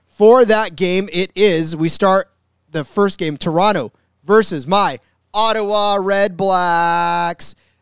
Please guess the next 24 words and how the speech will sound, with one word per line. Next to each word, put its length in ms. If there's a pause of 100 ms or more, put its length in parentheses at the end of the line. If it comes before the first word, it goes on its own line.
(640)
in 260
Ottawa, 540
at 220
home. 460 (640)
We 180
know 260
the, 260
we 140
know 180
the 140
narrative. 500
We 80
know 200
that 120
Ottawa 320
cannot 460
win 160
games 360 (360)
at 220
home, 340 (420)
but 220
they 180
are 120
still 840